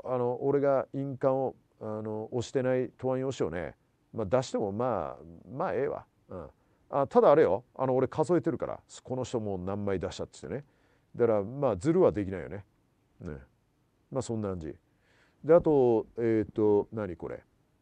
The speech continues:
ゼミ以外のフォローアップ充実と。ええ、しょうがないな。これ、緑で塗る？み-、緑は理由付けだから、赤にしとくわ。ゼミ以外でのフォローアップ充実しとるよと。まあ、コロナ禍でね、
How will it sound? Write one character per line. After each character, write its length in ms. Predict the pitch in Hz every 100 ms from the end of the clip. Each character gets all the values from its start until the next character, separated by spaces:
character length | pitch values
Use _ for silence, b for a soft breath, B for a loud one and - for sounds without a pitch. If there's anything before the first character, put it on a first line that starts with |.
| _ 104
ゼ 200 | 123 143
ミ 160 | 151
以 20 |
外 160 | 143 143
の 80 | 139
フ 140 | -
ォ 20 |
ロ 80 | 120 117
ー 20 | 110
ア 20 |
ッ 40 |
プ 480 | - - 107 104 98
充 200 | 95 101
実 260 | 87 92 -
と。 140 | 71 - _ _ _ _ - -
え 220 | 82 71
え、 20 | _ _
し 140 | - 127
ょ 40 |
う 40 |
が 80 | 123
な 80 | 101
い 40 |
な。 120 | 69 69
こ 100 | 76
れ、 80 |
緑 400 | 80 104 120 123
で 280 | 113 117 110
塗 140 | 104 90
る？ 200 | 78 - _ _ _ _ _ _ _ _ _ _ _ -
み-、 360 | 87 98 107 101 123
緑 320 | 117 131 139
は 80 | 95
理 120 | 95
由 120 | 104
付 160 | 98 120
け 60 |
だ 60 | 76
か 80 | 69
ら、 160 | -
赤 160 | 101 113
に 120 | 117
し 40 |
と 100 | -
く 100 | 110
わ。 120 | 60 - b b b b
ゼ 220 | 98 110 131
ミ 180 | 135
以 40 | 127
外 160 | 131
で 100 | 120
の 80 | 123
フ 140 | - 113
ォ 40 |
ロ 60 | 107 101
ー 20 |
ア 20 |
ッ 40 | 92
プ 340 | - 85 71
充 180 | 82 101
実 60 | 85
し 120 | -
と 60 | 92
る 60 |
よ 120 | 65
と。 120 | - - _ _ b b b b
ま 80 | 139
あ、 60 | 139
コ 160 | - 190
ロ 100 | 208
ナ 140 | 220
禍 100 | 226
で 140 | 147
ね、 300 | 110 110 78